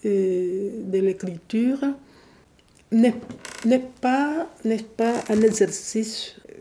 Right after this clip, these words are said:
de satisfaction intellectuelle. Ça me demande beaucoup d'efforts et d'énergie parce que, premièrement, je ne suis pas écrivain. Ce n'est pas par,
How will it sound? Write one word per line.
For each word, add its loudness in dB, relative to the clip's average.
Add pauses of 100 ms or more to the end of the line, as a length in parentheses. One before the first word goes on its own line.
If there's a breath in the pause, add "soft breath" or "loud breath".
de 0
satisfaction 0
intellectuelle. -2 (420)
Ça 0
me 4
demande 2
beaucoup -2
d'efforts 0
et 4
d'énergie 0
parce -6
que, -4
premièrement, 0
je 0
ne 0
suis -4
pas -4
écrivain. -6 (580)
Ce 0
n'est 4
pas 2 (800)
par, -2